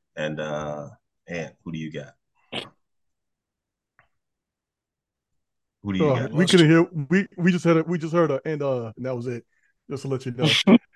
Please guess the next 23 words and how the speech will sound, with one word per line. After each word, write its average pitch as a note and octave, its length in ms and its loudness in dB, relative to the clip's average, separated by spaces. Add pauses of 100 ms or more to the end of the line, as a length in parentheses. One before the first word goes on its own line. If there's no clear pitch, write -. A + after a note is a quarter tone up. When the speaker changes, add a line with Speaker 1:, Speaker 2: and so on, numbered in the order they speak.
(140)
Speaker 2:
But, F3+ 120 8
um, D#3 340 6 (300)
as F3+ 100 6
Speaker 1:
So G#3 80 0
Speaker 2:
far G3+ 80 8
Speaker 1:
you G3 60 10
Speaker 2:
as F#3 60 4
Speaker 1:
didn't F3 100 6
Speaker 2:
I'm F3 60 8
Speaker 1:
hear F3 100 6
Speaker 2:
gonna F3+ 80 8
Speaker 1:
me F3 80 4
Speaker 2:
pick, F3+ 100 6
I'm F3 140 6
Speaker 1:
taking F#3 160 6
Speaker 2:
gonna F#3 140 6
go - 20 6
with E3 100 6
Speaker 1:
Dallas? - 400 -10
Nothing, F#2 420 -6
none E2 140 -8
of D#2 120 -12
that. - 1300 -20